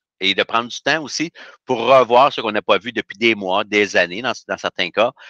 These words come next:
la famille, le, la famille éloignée et, euh, nos proches et nos amis que, qui nous manquent aussi.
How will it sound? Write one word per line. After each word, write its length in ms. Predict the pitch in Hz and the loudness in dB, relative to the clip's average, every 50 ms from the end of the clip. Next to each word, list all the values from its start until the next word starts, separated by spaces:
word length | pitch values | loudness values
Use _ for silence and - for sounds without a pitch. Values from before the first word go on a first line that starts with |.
| - - - | -20 -8 -2
la 160 | 92 107 104 | 0 2 2
famille, 600 | - - 117 107 98 101 104 104 107 110 113 117 107 | 2 2 2 2 2 2 0 -2 -2 -4 -8 -6 -4
le, 300 | 104 95 92 92 90 87 | -2 0 0 0 0 0
la 120 | 87 82 | -2 -4
famille 380 | - 92 87 92 101 104 101 98 | -6 -8 -12 -10 -10 -10 -10 -10
éloignée 600 | 92 95 90 95 95 92 92 95 101 120 139 _ _ - - _ _ - | -10 -8 -6 -6 -6 -6 -8 -10 -12 -12 -14 _ _ -20 -20 _ _ -2
et, 260 | 95 95 101 101 - | 0 2 4 4 4
euh, 300 | 92 90 87 85 82 80 76 76 - _ _ _ _ _ _ _ _ _ _ _ _ _ _ _ _ _ _ _ - | 4 4 2 2 0 -2 -4 -6 -12 _ _ _ _ _ _ _ _ _ _ _ _ _ _ _ _ _ _ _ -12
nos 180 | 110 120 123 120 | -6 -6 -6 -4
proches 360 | - - 117 120 127 - - 98 | -2 0 2 2 2 0 -6 -12
et 80 | 101 | -10
nos 240 | 101 107 107 104 95 | -10 -10 -8 -6 -4
amis 380 | 101 95 92 95 98 104 98 _ | -4 -4 -4 -6 -10 -12 -12 _
que, 300 | - 90 85 85 85 82 | -4 -2 0 0 0 -2
qui 160 | 76 _ - 139 | -4 _ -12 -12
nous 80 | 147 143 | -8 -4
manquent 300 | 139 139 143 - _ - | -4 -4 -4 -6 _ -16
aussi. 300 | 95 - - 98 92 | -16 -14 -14 -14 -14